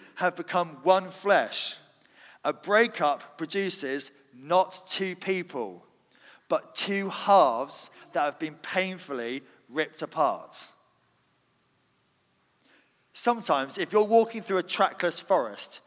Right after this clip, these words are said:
you can get lost. When that happens, a good thing to do is climb a tall tree, get above the forest cover,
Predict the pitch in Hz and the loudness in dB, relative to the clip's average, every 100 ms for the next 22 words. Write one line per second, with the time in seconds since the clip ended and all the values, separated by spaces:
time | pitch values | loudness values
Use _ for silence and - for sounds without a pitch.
0 | _ - 156 160 151 127 95 - - - | _ -20 -12 -2 0 0 -6 -8 -10 -14
1 | _ _ _ _ _ _ - 156 226 - | _ _ _ _ _ _ -8 2 2 6
2 | 214 - 139 147 - - 151 - 254 247 | 4 4 -6 -4 -8 -6 -8 -2 -2 0
3 | 233 165 - 175 127 139 - - - - | -4 -6 -2 -2 0 -2 -4 -10 -10 6
4 | 277 269 208 185 147 147 160 151 151 - | 6 6 2 -2 -2 -4 -2 -2 -2 -10
5 | - - - 226 190 - 226 220 156 - | -20 -18 2 4 4 6 6 6 -2 0
6 | 151 147 - 151 135 139 | 0 0 0 -2 2 0